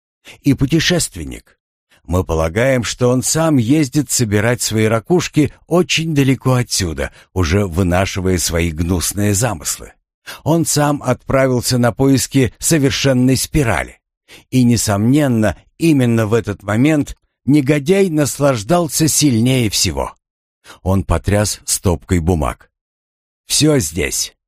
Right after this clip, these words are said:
Есть над чем скоротать ночку». В мыслях Люси возникали странные образы. «Итак», произнесла она, «профессор окончательно присваивает себе свои жертвы,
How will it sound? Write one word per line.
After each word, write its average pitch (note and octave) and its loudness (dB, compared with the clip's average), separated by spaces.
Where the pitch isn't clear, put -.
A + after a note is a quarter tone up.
Есть D3 0
над C3 0
чем C3+ 0
скоротать G#2+ -2
ночку». - -6
В D#2+ -8
мыслях F#2 -2
Люси B2 0
возникали C3 0
странные A2 -2
образы. D2 -8
«Итак», - -2
произнесла E2+ -2
она, D2 -2
«профессор D#3 0
окончательно C#3 0
присваивает B2 0
себе B2 0
свои A#2 2
жертвы, E2 -2